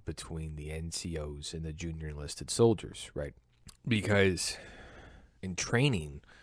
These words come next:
especially in medic school, the N C Os were seen as, like, angry, vengeful gods that would go out of their way to harass you and make you miserable.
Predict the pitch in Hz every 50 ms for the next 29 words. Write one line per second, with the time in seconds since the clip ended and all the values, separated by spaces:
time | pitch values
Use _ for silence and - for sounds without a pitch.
0 | - - - - _ - - - - - - 92 98 - - - 80 78 78 76
1 | 80 95 117 156 139 - - - - - - 85 76 73 82 95 - _ _ _
2 | - - - - - _ _ _ _ _ _ _ _ _ _ _ - 87 95 101
3 | 101 104 95 - - 92 87 101 127 135 123 107 101 104 104 - - 90 87 -
4 | - - 95 98 101 98 92 90 87 82 87 85 85 85 82 82 - - - -
5 | 78 78 98 113 123 110 110 113 120 120 95 104 104 110 113 104 - - - 113
6 | 113 110 95 95 104 110 92 - - - - - - - - 85 85 - - 82
7 | 85 82 80 80 - - - - - - - - _ _ - 107 117 127 131 127
8 | 127 127 131 123 117 127 131 131 123 120 117 120 135 135 107 78 73 80 - -
9 | - - - 95 92 95 90 85 85 73 73 - 82 - - - 101 85 76 76
10 | 73 - - - - _ _ - - 90 87 92 107 113 110 107 - - 123 127
11 | 131 143 156 151 113 95 85 78 - - - - - -